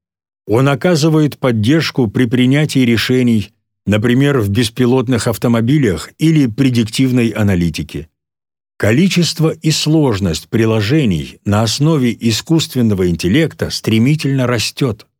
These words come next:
С его помощью решают крайне сложные задачи поставок, оптимизации запасов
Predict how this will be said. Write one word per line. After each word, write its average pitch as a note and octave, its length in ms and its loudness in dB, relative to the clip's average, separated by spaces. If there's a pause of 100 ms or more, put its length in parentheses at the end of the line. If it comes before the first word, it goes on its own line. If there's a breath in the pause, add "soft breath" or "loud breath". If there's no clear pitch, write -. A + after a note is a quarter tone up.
(600)
С - 140 -6
его C3 280 2
помощью A2+ 640 -2
решают C#3 560 -2
крайне D#3 480 0
сложные C3+ 600 0
задачи B2+ 480 -2
поставок, G#2+ 840 -4 (160)
оптимизации B2+ 920 0
запасов A#2+ 760 -4